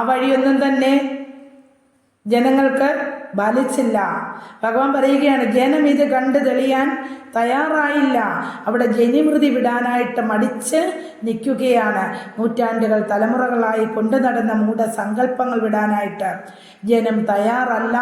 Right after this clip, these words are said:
എന്ന് സ്വാമി തൃപ്പാദങ്ങൾക്ക് ബോധ്യമാവുകയാണ്.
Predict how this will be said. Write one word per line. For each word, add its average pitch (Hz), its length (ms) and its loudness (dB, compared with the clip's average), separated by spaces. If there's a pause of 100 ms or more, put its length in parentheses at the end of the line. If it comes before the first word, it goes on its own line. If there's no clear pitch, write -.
(240)
എന്ന് 220 280 2 (560)
സ്വാമി 202 340 -2
തൃപ്പാദങ്ങൾക്ക് 190 840 -4
ബോധ്യമാവുകയാണ്. 175 1120 -8